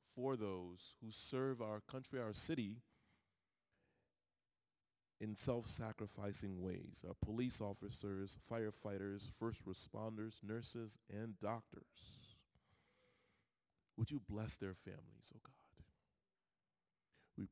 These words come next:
pray for those who serve us in our grocery stores, restaurants, and in the servant, uh, service industry.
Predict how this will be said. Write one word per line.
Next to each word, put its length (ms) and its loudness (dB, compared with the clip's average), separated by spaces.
pray 160 6
for 140 -2
those 680 0
who 340 -2
serve 320 0
us 160 0
in 80 -2
our 140 0
grocery 640 2
stores, 600 -4
restaurants, 960 -2
and 100 0
in 120 0
the 100 2
servant, 480 6
uh, 100 2
service 480 4
industry. 500 -8